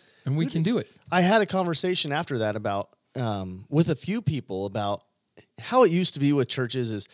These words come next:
Speaker 2: "Hey, wear your church T-shirt
Speaker 1: Yeah.
Speaker 2: while we clean up
Speaker 1: Yeah.
Speaker 2: so that people know it's us."
Speaker 1: So
Speaker 2: And
Speaker 1: that, <laughs> so that they'll wanna be a part of our club.
Speaker 2: Yeah. And this, and I think <laughs> when we went about this, it was like,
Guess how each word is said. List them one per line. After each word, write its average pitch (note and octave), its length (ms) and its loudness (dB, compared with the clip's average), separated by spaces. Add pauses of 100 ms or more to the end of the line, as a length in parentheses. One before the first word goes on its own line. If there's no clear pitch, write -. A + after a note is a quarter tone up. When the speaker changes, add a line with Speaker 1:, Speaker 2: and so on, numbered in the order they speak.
(180)
Speaker 2:
"Hey, D#3+ 180 2
wear C3 200 4
your E3+ 180 -2
church - 460 -4
T-shirt F#2+ 600 -4 (300)
Speaker 1:
Yeah. A#2+ 320 -2
Speaker 2:
while C3+ 280 6
we D3+ 140 2
clean C#3 340 -4
up B2 400 -2
Speaker 1:
Yeah. B2 220 -2
Speaker 2:
so D3 220 0
that C3 180 2
people C3+ 280 -4
know A#2 320 2
it's - 200 -6 (220)
us." - 520 -2 (520)
Speaker 1:
So - 140 -2
Speaker 2:
And C#3 180 4
Speaker 1:
that, B2+ 120 0 (140)
<laughs> - 180 -14
so C#3 140 -2
that B2+ 140 -2
they'll B2+ 120 -2
wanna A#2+ 180 0
be A#2+ 100 0
a A2+ 40 -2
part A2+ 220 -6
of G#2+ 60 -4
our G#2+ 100 -4
club. G#2+ 380 -10 (160)
Speaker 2:
Yeah. A#2+ 220 0 (340)
And D#3 240 2
this, D#3+ 240 2 (200)
and C3+ 360 0
I A#2+ 100 0
think C3 280 0
<laughs> - 60 2
when E3 140 6
we B2+ 100 0
went C3 220 -2
about B2 220 0
this, C3+ 260 0
it A#2 60 -2
was A2 100 -4
like, G#2+ 240 -4